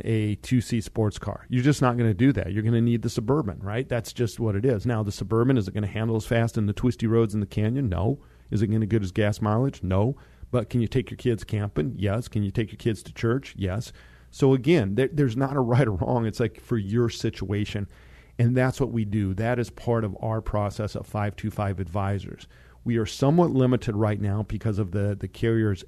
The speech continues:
exiting the state, but we still have these asset-based plans. We are still designing these plans for our clients. Our clients are still gonna be able to get out of this tax and still have meaningful plans in place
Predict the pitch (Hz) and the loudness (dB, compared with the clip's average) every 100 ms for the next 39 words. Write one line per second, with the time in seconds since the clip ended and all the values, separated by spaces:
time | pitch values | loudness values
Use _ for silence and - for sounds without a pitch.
0 | - 143 - 127 107 104 98 - - 113 | -6 -6 -4 -4 -2 -2 -4 -8 -2 0
1 | 101 110 - 113 113 117 - - 123 127 | 0 -4 -4 -4 -2 -6 -6 -4 2 2
2 | 135 95 117 117 101 98 110 104 - 107 | 2 -2 -2 -2 -4 -4 -2 -2 -4 -8
3 | 104 101 95 - 104 95 95 98 - - | -4 -4 -4 -6 -4 -2 -4 -6 -14 -20
4 | - - 110 110 101 - 117 120 123 107 | -20 -6 -2 0 -2 -4 0 2 0 -2
5 | 107 107 110 107 98 - 110 101 95 - | -2 -2 0 0 -2 -6 -4 -4 -4 -6
6 | 98 - 98 92 95 98 - - - - | -6 -4 -4 -2 -2 -4 -8 -20 -20 -12
7 | - 113 123 117 117 - 104 - 120 120 | -8 -6 -2 0 -2 -4 -8 -2 0 0
8 | 110 104 98 92 107 101 98 95 - - | -2 -2 -4 -4 -4 -2 -2 -4 -6 -4
9 | 95 95 - 131 101 - 113 113 110 95 | -4 -4 -6 -8 -8 -4 -2 0 -2 -2
10 | 90 101 104 107 104 - 104 - 110 101 | -4 -2 -2 -2 -4 -6 -8 -6 -4 -2
11 | 101 95 98 - 98 98 | -4 -6 -8 -6 -6 -6